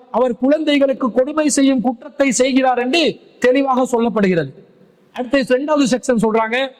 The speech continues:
"Whoever commits the offense of cruelty of children shall on conviction be punished with imprisonment of either description for a term not less than two years and not exceeding ten years and may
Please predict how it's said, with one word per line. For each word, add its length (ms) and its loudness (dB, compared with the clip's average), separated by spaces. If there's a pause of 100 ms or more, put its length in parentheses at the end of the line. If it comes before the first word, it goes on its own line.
(180)
"Whoever 480 2
commits 280 -2 (280)
the 140 2
offense 380 -2
of 60 -2 (120)
cruelty 360 0
of 120 0 (120)
children 280 0 (340)
shall 160 0 (100)
on 200 -2
conviction 440 0 (220)
be 60 4 (140)
punished 320 0 (400)
with 140 0 (180)
imprisonment 600 2 (420)
of 80 -2 (260)
either 260 0 (240)
description 520 0 (500)
for 120 2
a 140 0
term 220 -2 (160)
not 240 -2
less 200 0
than 140 0 (140)
two 140 2 (140)
years 200 2 (120)
and 200 -2
not 100 0 (120)
exceeding 440 0 (100)
ten 120 0 (120)
years 180 2 (260)
and 260 2
may 120 2